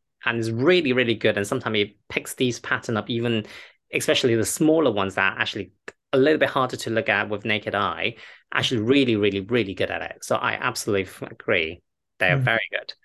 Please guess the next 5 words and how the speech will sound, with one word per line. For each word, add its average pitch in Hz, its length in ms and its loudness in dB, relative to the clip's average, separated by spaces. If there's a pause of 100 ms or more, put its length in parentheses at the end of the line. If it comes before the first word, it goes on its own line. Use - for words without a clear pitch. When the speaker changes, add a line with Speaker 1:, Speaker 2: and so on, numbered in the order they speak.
(840)
Speaker 1:
However, 160 460 2
most 160 380 4
of 147 80 2
the 123 80 -6
time, 113 560 -2